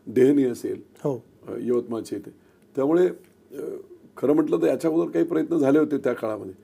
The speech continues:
Speaker 1: परंतु नाव सूक्ष्म सिंचनाचं केलं गेलं, ऑर्डर दिल्या गेल्या आणि कुठेच काही झालं नाही. त्यामुळे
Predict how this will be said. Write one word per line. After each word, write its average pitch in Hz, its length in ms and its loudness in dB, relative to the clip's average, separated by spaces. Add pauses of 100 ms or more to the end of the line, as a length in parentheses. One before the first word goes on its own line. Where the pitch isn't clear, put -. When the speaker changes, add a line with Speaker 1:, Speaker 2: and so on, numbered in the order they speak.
(420)
Speaker 1:
परंतु 156 580 4 (560)
नाव 123 320 0
सूक्ष्म - 360 -6
सिंचनाचं 139 500 -2
केलं 131 260 -2
गेलं, 131 200 -6 (1200)
ऑर्डर 127 220 2
दिल्या 135 240 0
गेल्या 123 280 -2 (500)
आणि 143 140 -2
कुठेच 143 400 -6
काही 123 160 -2
झालं - 180 -14
नाही. - 160 -20 (680)
त्यामुळे 127 360 -2